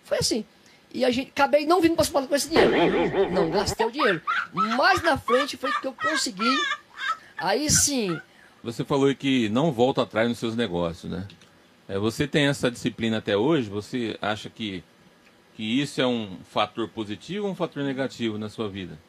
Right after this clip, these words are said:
Speaker 1: Olha, eu acho que é um fator positivo porque você pega confiança. Quando você vai fazer um negócio, você...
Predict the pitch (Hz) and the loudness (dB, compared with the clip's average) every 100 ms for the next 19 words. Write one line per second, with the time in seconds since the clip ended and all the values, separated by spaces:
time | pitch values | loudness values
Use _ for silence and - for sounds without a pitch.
0 | _ _ _ _ _ _ - 226 254 214 | _ _ _ _ _ _ -6 0 2 4
1 | 190 165 - - 247 240 254 269 - - | 4 2 -4 2 6 6 4 2 -2 -2
2 | 262 277 - 240 220 - 247 - 254 247 | -2 -2 -4 -2 -2 2 0 0 -4 -2
3 | - 240 208 - 226 - 214 202 - 214 | -2 -2 -2 -2 -4 0 0 2 0 -2
4 | 226 208 208 240 - 185 147 123 - _ | -2 -2 0 0 2 0 -2 -8 -14 _
5 | _ _ _ _ - _ - 202 220 240 | _ _ _ _ -20 _ -4 0 2 4
6 | 240 226 214 190 165 214 - 220 | 2 2 0 0 2 0 0 -2